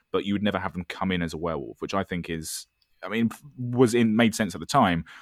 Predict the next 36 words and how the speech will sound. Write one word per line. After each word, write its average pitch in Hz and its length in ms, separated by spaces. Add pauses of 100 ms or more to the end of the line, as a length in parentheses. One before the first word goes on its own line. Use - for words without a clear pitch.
(120)
but 101 100
now 110 100
the 104 80
fact 95 180
that 82 140
if 101 120
the 98 60
board 101 220
state 87 280
is 101 320 (440)
Nightbound 85 580 (260)
and 92 100
they 90 60
come 95 240
in 117 120
as 92 120
a 87 40
werewolf, 82 440
that 95 100
makes 87 180
far 127 460
more 104 220
sense 78 400
that - 160
if - 180
you 107 220
are, - 200
as 95 140
a 92 60
game, 87 360 (120)
in 92 200
the 90 60
middle 90 220
of 78 100
the 82 80
night, 80 340